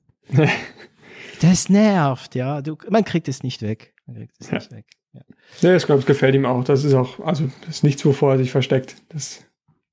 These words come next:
Speaker 2: Aber es ist schon
Speaker 1: macht
Speaker 2: ein bisschen auch Klischee, ne? Weil Italiener und Maschinen und so, das ist schon eine alte Liebes-, Liebesgeschichte. La Bella Macchina und so weiter, ne?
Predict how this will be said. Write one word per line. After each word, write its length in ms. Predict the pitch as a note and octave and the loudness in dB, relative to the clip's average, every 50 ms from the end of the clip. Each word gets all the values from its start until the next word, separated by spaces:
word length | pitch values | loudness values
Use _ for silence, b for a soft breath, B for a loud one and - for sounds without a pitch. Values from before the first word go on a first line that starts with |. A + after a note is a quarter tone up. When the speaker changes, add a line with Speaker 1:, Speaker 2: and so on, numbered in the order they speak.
| _ _ _ | _ _ _
Speaker 2:
Aber 180 | - D3 E3+ F#3 | 0 2 4 4
es 160 | F#3 - - | 4 2 0
ist 140 | A3+ G3+ - | -2 0 0
schon 100 | B3 C4+ | 0 0
Speaker 1:
macht 80 | D4 | 0
Speaker 2:
ein 60 | D4 | -2
bisschen 280 | B3+ A#3 - - A3+ - | -4 -4 -4 -6 -8 -8
auch 280 | - F#3 F#3 F#3 - - | -6 -4 -6 -6 -6 -8
Klischee, 400 | - G#3 G3 - - C#4 C#4 A3 | -8 -6 -6 -4 -4 -4 -4 -2
ne? 200 | E3+ D#3+ F3 E3+ | -2 -2 -2 -2
Weil 140 | D#3 D3 E3 | -2 -2 -4
Italiener 640 | E3 - - D#3+ D3 D3+ E3+ G3+ A#3 A#3+ A#3 A3+ G#3+ | -4 -2 0 -2 2 2 2 2 2 0 0 -2 0
und 380 | F3 F3 E3+ E3+ D#3+ - - F3 | 0 -2 -2 -2 -4 -6 -6 -4
Maschinen 600 | D#3 D3 C#3 - - - G#3 A#3+ C4 C4 B3+ B3 | -2 -2 -2 -2 0 0 0 0 2 0 0 0
und 140 | A#3 A3+ - | 0 -2 0
so, 180 | G#3 G3+ G3 | 0 0 0
das 220 | F#3+ F3+ E3 - F#3 | 0 0 -2 -2 -2
ist 100 | F3 - | -4 -2
schon 200 | - A3+ A3+ A3 | -2 0 0 0
eine 60 | - | 0
alte 220 | D3 D#3 D#3 - E3 | 0 0 0 0 0
Liebes-, 400 | D#3 D#3 D#3+ D3 C#3 - - - | 0 0 0 -2 -4 -6 -6 -6
Liebesgeschichte. 760 | D#3 D#3 D#3 C#3+ C3+ - - - - - C3 - - - A#2 | -6 -4 -4 -4 -6 -8 -8 -10 -8 -8 -8 -8 -6 -4 -4
La 160 | A#2 B2+ C3 B2+ | -2 0 0 2
Bella 240 | C3 C3+ D3 C#3 | 2 2 2 2
Macchina 380 | C3 B2+ - - E3 D#3+ D#3 C3+ | 0 -2 -2 -2 0 0 0 0
und 140 | B2+ B2 A#2 | 0 -2 -2
so 160 | A2+ A#2+ A2 | -4 -4 -6
weiter, 300 | G#2 G#2 G#2+ - - G#2 | -6 -8 -10 -8 -8 -6
ne? 240 | G#2 A2 C3+ G3 A#3 | -6 -4 -6 -6 -8